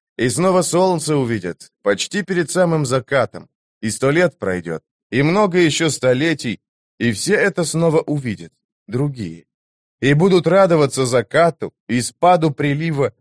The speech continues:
и обнажившему берег отливу. Ничто не помеха, ни время, ни место, и не помеха пространства.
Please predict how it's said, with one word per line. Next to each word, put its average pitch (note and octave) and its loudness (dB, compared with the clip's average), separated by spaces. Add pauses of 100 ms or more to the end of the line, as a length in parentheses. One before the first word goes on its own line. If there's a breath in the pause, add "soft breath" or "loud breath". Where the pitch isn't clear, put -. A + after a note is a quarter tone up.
(280)
и B2 2
обнажившему C#3+ 2
берег B2 -4 (260)
отливу. G2 -4 (760)
Ничто G3 2
не G3+ 2
помеха, G2 -4 (320)
ни D#3+ 2
время, C3+ 0
ни G#2+ 0
место, A2 -2 (180)
и C#3+ 0
не F3 0
помеха F#3+ 0
пространства. D#3 -2